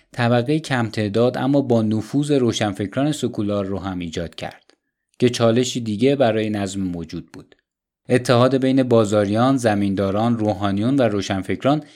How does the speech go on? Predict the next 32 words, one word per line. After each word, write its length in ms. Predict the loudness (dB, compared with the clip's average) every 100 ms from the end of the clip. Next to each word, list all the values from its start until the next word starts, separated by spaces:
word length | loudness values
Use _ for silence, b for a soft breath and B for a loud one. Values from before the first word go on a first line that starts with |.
| B B
انقلاب 600 | 0 2 2 4 6 6
مشروطه 460 | 2 0 -4 -4 -2
رو 180 | -2
رقم 320 | -4 -6 -8 -10
زد. 240 | -14 -16 _ _ _ _ _ 2
بازاریان 560 | 4 6 4 4 2
و 20 | 2
زمیندارا 540 | 2 0 0 0 0
به 100 | 0
خاطر 380 | -2 -4 -4 -4
نفوذ 360 | -6 -6 -4
اقتصادی 640 | -4 -4 -6 -8 -6 -4 -6
فرنگ 420 | -4 -4 -2 0
ناراضی 360 | 2 0 -2
بودند، 440 | -4 0 -2 -2 -12 b b b 0
روحانیون 580 | 0 2 0 0 -2
به 80 | -4
خاطر 300 | -2 -4 -2
نفوذ 420 | -4 -4 -6 -6
فرهنگی 640 | -6 -4 -6 -4 -4 -2 0
فرنگی‌ها 720 | 0 0 0 0 0 0 -2 B B B
و 120 | 0 2
روشنفکران 680 | 2 2 -2 -2 -2 -2 -2 B B -2
به 120 | -2
خاطر 380 | 0 -2 0 -4
عدم 500 | -4 -4 0 2 2
انجام 520 | 0 -2 0 0 0
اصلاحات 760 | -2 -4 -4 -2 0 0 -2 2
و 120 | 2
بیقانونی 680 | 2 -2 0 -2 -2 -2 0
در 180 | 0
کشور. 480 | -2 -10 -12 -12 -14